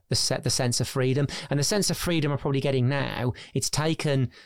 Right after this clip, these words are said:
thirty years of work, of not having much freedom, 'cause I've been working a lot, to try and, you know, obtain that freedom so you can get some financial freedom to do some of the things that you want to do.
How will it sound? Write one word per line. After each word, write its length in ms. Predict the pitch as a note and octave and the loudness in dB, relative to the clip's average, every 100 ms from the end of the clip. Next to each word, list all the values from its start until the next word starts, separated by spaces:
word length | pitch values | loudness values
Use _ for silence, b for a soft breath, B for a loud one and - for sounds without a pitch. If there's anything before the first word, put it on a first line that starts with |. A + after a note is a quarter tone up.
| B - | B -6
thirty 400 | D3 C3+ - C3 | 0 2 2 2
years 280 | B2 A#2 | 4 4
of 140 | A2 G#2 | 2 4
work, 320 | C3 A2+ G#2+ | 4 4 2
of 80 | A#2+ | 2
not 240 | C#3+ E3 | 2 2
having 180 | C3 A#2+ | 2 2
much 200 | A2+ - | 2 0
freedom, 340 | B2 A2+ A2 | 0 2 2
'cause 80 | A#2+ | 0
I've 100 | B2 | 2
been 40 | A2+ | 4
working 360 | C3+ C3 B2 | 4 2 2
a 60 | A#2+ | 0
lot, 320 | A2+ - - - | 0 -2 -4 -2
to 100 | - | -4
try 300 | - C#3 C3 | 0 0 2
and, 200 | B2 A#2+ B B - | 2 0 B B -2
you 100 | C#3+ | 0
know, 220 | A2+ - - | 2 -2 -4
obtain 440 | - - D3 C3+ | -6 -2 0 2
that 160 | B2+ - - | 0 -2 -8
freedom 480 | - C3 A#2+ B2+ B2+ | 0 2 2 2 0
so 140 | C#3 | 0
you 100 | A#2+ | 0
can 220 | - C#3 | 0 0
get 160 | A#2+ - | 2 0
some 120 | - | -2
financial 360 | C3+ C3+ - B2 | -2 0 0 0
freedom 320 | C3+ A#2+ A2+ | 2 2 2
to 80 | - | 2
do 120 | A#2+ | 2
some 200 | - B2 | 2 2
of 60 | |
the 40 | - | 2
things 180 | B2 - | 2 2
that 80 | - | 2
you 100 | A#2 | 2
want 160 | A2+ | 2
to 80 | B2 | 2
do. 320 | D3 C#3 - | 0 2 0